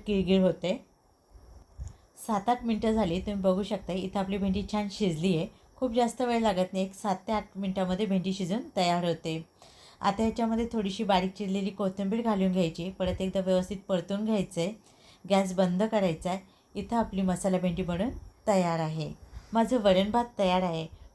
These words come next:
कुरडई, पापड, भजी आणि पुऱ्या देखील मी तळून घेतल्या आहेत. रसमलाई मोदकाची रेसिपी मी already अपलोड केलेली आहे,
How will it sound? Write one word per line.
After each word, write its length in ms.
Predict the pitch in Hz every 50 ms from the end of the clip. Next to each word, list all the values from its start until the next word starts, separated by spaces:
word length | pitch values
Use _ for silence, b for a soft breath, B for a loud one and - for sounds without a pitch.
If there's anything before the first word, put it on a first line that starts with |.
| -
कुरडई, 440 | - 202 190 185 190 196 202 202 208
पापड, 600 | 214 - - 202 170 160 160 - 190 190 190 190 170
भजी 420 | 190 190 180 - - 185 202 208
आणि 240 | 185 175 185 180 185
पुऱ्या 300 | 185 - 196 175 175 175
देखील 240 | 180 185 185 208 202
मी 180 | 190 226 247 - -
तळून 320 | 202 180 170 175 185 208
घेतल्या 340 | 208 240 196 185 - 165 -
आहेत. 100 | 170 185 - - _ _ _ _ _ _ - - - - - - b b b b b -
रसमलाई 480 | 185 202 220 226 214 - 233 226 226 226
मोदकाची 500 | 226 214 196 185 - - 196 190 - 214
रेसिपी 380 | 196 196 185 190 208 190 226 226
मी 120 | 233 254
already 520 | 240 - 214 190 180 175 185 190 214 240 -
अपलोड 320 | - 185 - 180 185 190
केलेली 460 | 196 - 240 214 190 170 160 160 156
आहे, 80 | 170 214